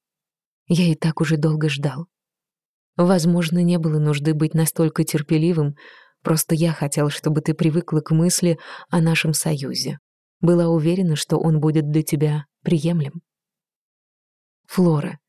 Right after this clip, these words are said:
ты ведь не пожалела о том обещании, которое дала мне у старого бука близ Фарли-Роял?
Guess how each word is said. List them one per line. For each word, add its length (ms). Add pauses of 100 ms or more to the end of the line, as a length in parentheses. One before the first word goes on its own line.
(680)
ты 80
ведь 160
не 80
пожалела 560
о 60
том 240
обещании, 640
которое 400
дала 260
мне 160
у 60
старого 380
бука 300
близ 400
Фарли-Роял? 840